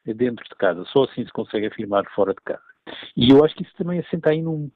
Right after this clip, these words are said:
num equívoco na abordagem de, de Rui Rio. É que Rui Rio habituou-se, quando teve responsabilidades políticas, nomeadamente na Câmara Municipal do Porto, em gerir um cotidiano em permanente tensão com adversários.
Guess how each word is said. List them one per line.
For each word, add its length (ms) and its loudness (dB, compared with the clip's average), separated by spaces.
num 180 0
equívoco 580 -4
na 120 4
abordagem 640 2
de, 320 -6
de 160 -6
Rui 320 -2
Rio. 180 -8
É 120 4
que 360 4
Rui 180 2
Rio 180 6
habituou-se, 880 -2
quando 380 -4
teve 180 -6
responsabilidades 720 -6
políticas, 640 -6
nomeadamente 440 -6
na 60 -8
Câmara 220 -4
Municipal 360 0
do 80 -2
Porto, 560 0
em 300 6
gerir 320 2
um 80 -2
cotidiano 760 0
em 100 -4
permanente 540 -6
tensão 480 -2
com 140 -8
adversários. 500 -6